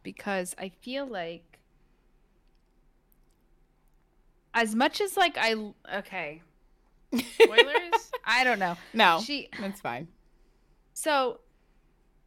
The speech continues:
Speaker 1: with Ange-, like, the, um, my dearest, comma,
Speaker 2: Yeah.
Speaker 1: Angelica. I don't know. To me, that is, like, a lot more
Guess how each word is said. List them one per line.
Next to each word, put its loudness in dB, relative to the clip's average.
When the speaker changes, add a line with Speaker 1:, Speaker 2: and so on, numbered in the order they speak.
Speaker 1:
with 2
Ange-, 2
like, 2
the, 4
um, -2
my -4
dearest, -6
comma, -10
Speaker 2:
Yeah. -10
Speaker 1:
Angelica. -4
I 2
don't 4
know. -2
To -6
me, 0
that 2
is, -4
like, 0
a -4
lot 0
more -4